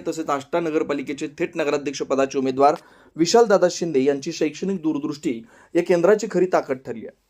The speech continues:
अभ्यास केंद्राची प्रत्येक वीट, प्रत्येक वर्ग आणि प्रत्येक ध्येय ठरवणारी बैठक त्यांच्या अथक परिश्रमांची साक्ष देतात. शकील सनदी, आयआरएस, भारतीय महसूल सेवा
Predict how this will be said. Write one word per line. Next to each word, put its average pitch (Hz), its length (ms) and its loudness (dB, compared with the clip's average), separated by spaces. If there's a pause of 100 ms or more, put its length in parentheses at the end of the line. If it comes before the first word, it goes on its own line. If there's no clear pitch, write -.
(300)
अभ्यास 175 340 4
केंद्राची 175 400 2
प्रत्येक 160 420 -4
वीट, 180 320 2
प्रत्येक - 400 -8
वर्ग 160 280 4
आणि 165 180 4
प्रत्येक 131 480 -6
ध्येय 170 200 6
ठरवणारी 165 420 0
बैठक 131 380 2 (280)
त्यांच्या 151 240 -2
अथक 185 180 -2
परिश्रमांची 156 600 -2
साक्ष 147 280 -4
देतात. - 240 -10 (680)
शकील 208 360 0
सनदी, 156 360 0 (240)
आयआरएस, 135 480 2 (160)
भारतीय 151 360 2
महसूल 139 380 -6
सेवा 107 260 -6